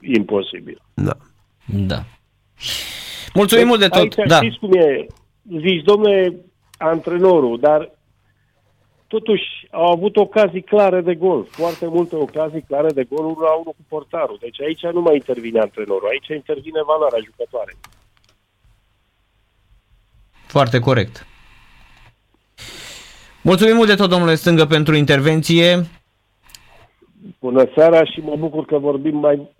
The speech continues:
Speaker 1: se vorbește de handbal. Văd că la celelalte televiziuni cât mai puțin și nu mai vorbesc de, de Popovici. Bă, frate, e posibil să nu se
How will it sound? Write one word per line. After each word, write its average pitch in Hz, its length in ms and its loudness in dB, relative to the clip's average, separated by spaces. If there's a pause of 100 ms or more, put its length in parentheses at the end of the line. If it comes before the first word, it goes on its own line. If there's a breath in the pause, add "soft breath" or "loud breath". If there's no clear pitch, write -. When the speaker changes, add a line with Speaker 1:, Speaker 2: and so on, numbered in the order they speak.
Speaker 1:
se 143 80 -6
vorbește 143 460 -2
de 131 200 2
handbal. 95 480 -4 (180)
Văd 143 200 -8
că 147 260 0 (520)
la 135 520 0
celelalte 151 440 0
televiziuni 139 1040 -2
cât 135 180 -10
mai 117 140 2
puțin 147 440 -10
și - 180 -14 (180)
nu 147 100 -10
mai 151 140 4
vorbesc 139 320 2
de, 139 340 2
de 131 440 -2 (360)
Popovici. 104 540 -4
Bă, 151 120 -6
frate, 151 320 -2
e 123 60 2
posibil 135 640 -6
să - 60 -2
nu 131 80 0
se - 100 -12